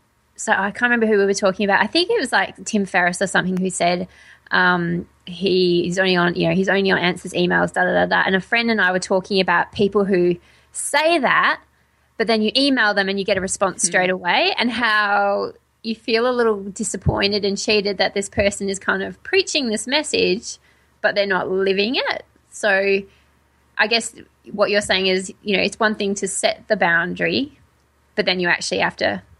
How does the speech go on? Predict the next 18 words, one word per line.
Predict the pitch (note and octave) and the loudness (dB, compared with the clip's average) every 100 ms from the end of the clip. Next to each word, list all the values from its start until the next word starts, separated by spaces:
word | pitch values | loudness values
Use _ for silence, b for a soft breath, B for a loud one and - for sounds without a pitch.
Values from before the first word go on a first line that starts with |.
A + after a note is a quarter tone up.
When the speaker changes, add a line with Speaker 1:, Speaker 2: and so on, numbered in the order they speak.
| _ _ | _ _
Speaker 1:
follow | - F#3 F3 | -2 0 0
through | F#3 F#3+ F#3+ | 0 0 2
on | C#4 | 0
it. | A#4+ - | -2 -6
Speaker 2:
Exactly. | G3 G3+ G3 - D3 C#3+ - _ _ | -8 -6 -8 -10 -12 -12 -20 _ _
Yeah. | F3+ D3+ - - | -6 -6 -6 -4
And, | G3+ | -2
I | G3 A3+ | 0 0
mean, | B3+ | 0
you | B3 | 0
set | D4+ E4+ | 0 0
it | F#4 | -2
for | - D4+ | 0 0
a | C#4 | 0
reason. | C4+ E4+ G3+ | 0 -2 -4
You | D#3+ | -6
set | - G#3+ | -4 -2
it | A3 - | -2 -4